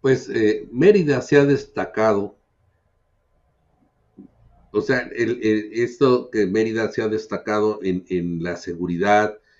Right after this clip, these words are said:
en la productividad. La gente de Mérida, aparte de ser una gente muy carismática, eh, muy cariñosa en su trato, pues también es gente muy, muy trabajadora.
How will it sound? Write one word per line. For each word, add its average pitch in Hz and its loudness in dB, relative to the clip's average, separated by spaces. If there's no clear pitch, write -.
en 95 -2
la 98 -2
productividad. 92 -4
La 110 -2
gente 127 0
de 107 2
Mérida, 104 0
aparte 110 -2
de 98 0
ser 104 2
una 98 -2
gente 98 -4
muy 143 -4
carismática, 92 -6
eh, 87 -4
muy 110 -2
cariñosa 95 -2
en 90 -2
su 87 -10
trato, 98 -4
pues 107 4
también 127 2
es 127 0
gente 110 -2
muy, 120 -2
muy 104 -2
trabajadora. 92 -2